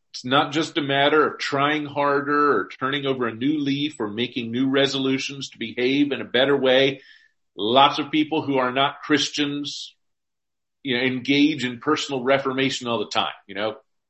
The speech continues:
January first rolls around and we, and we determine we're going to be better people. Well, that's, that's not repentance. Um, and sometimes we even have, you know, interest in, in, you know, cleaning ourselves up morally.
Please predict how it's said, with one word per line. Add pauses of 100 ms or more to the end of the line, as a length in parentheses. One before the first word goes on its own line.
(240)
January
first
rolls
around
and
we, (460)
and
we
determine
we're
going
to
be
better
people. (400)
Well,
that's,
that's
not
repentance. (480)
Um,
and
sometimes
we
even
have, (280)
you
know,
interest
in, (500)
in, (100)
you
know,
cleaning
ourselves
up
morally.